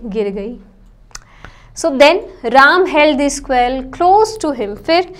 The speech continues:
जो राम थे, उन्होंने स्क्विरल जो गिलहरी, उसको अपने ऐसे पास ले आए। He said to the monkeys, और राम ने मंकी जो वानर थे उनसे बोला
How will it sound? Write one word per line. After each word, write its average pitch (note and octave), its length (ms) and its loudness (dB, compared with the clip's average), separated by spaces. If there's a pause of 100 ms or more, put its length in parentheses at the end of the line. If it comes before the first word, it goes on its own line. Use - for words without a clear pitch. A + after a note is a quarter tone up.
(240)
जो B3+ 140 4
राम B3+ 280 0
थे, F4 200 -4
उन्होंने C#4 420 -2
स्क्विरल B3 440 0
जो A3+ 120 -4
गिलहरी, B3 520 -2
उसको D#4 260 -4
अपने B3+ 320 -2 (340)
ऐसे G#3 240 -4
पास A3+ 460 0
ले C#4+ 120 4
आए। C#4 300 2 (800)
He A#4 280 6
said C4+ 560 2
to D#4 120 0
the C4+ 200 -2
monkeys, A3+ 560 -4 (260)
और B3+ 400 4 (100)
राम B3+ 420 4
ने A4+ 280 0 (280)
मंकी B3+ 540 -2
जो G#3 160 -2
वानर G3 540 -4
थे E4+ 40 -6
उनसे D4 340 -2
बोला D4 340 2